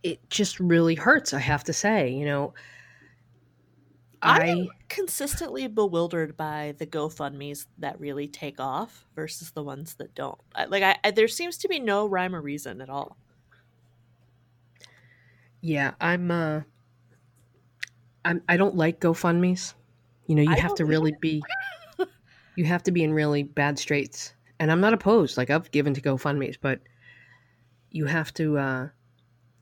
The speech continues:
Speaker 1: there are just some things, "Help me, you know, help me do this and help me do that." I'm like, "Mm,
Speaker 2: Right.
Speaker 1: no,
Speaker 2: Right.
Speaker 1: because that's your responsibility." You know, plus I just don't,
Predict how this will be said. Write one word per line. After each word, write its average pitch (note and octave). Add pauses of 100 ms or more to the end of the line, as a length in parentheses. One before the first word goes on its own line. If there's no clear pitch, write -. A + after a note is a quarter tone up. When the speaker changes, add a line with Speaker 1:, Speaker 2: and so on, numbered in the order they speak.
(140)
Speaker 1:
there D#3
are D3
just -
some D3
things, C#3+ (600)
"Help -
me, C3+ (220)
you C3+
know, B2
help -
me D3+
do C#3+
this C3+
and B2
help C#3
me D3+
do C#3
that." C#3
I'm -
like, B2+
"Mm, D#3
Speaker 2:
Right. D#3
Speaker 1:
no, D#3+ (280)
Speaker 2:
Right. D3
Speaker 1:
because C3+ (220)
that's C3+
your C3+
responsibility." G2+ (1700)
You E3
know, C#3+
plus -
I D#3+
just -
don't, E3